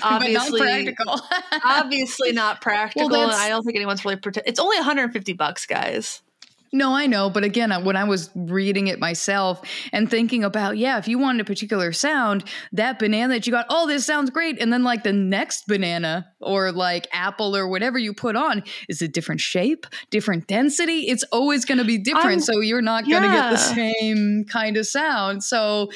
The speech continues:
Speaker 1: yeah, not, not predictable. And, of course, once that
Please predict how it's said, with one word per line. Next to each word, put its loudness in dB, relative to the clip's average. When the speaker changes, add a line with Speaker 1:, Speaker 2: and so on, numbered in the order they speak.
Speaker 1:
yeah, 0
not, -2
not -2
predictable. -2
And, 0
of -6
course, 0
once 0
that 0